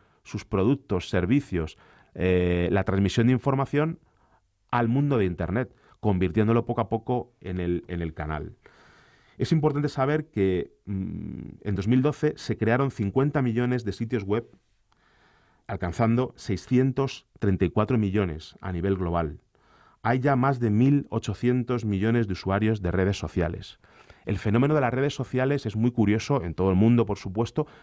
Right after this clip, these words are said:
pero en China también. En China es fundamental. Si tu producto en las redes sociales está vilipendiado o, eh,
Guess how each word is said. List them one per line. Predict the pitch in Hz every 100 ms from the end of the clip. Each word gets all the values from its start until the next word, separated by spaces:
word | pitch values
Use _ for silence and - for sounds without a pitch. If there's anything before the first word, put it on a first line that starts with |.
| -
pero | 101
en | 87
China | 82 123 139
también. | 131 95 143
En | 107 95
China | 147 151
es | 156
fundamental. | - 127 107 90 85 80 147 98 - _ - _
Si | - 113
tu | 117
producto | 120 120 151 160 - 147
en | 135
las | 127
redes | 120 135 131
sociales | 131 - 98 87 95
está | 92 117 107
vilipendiado | 98 92 92 87 92 131 107 80 - - - - _
o, | - 160 127 - _ -
eh, | 113 107 104 98 98 95 95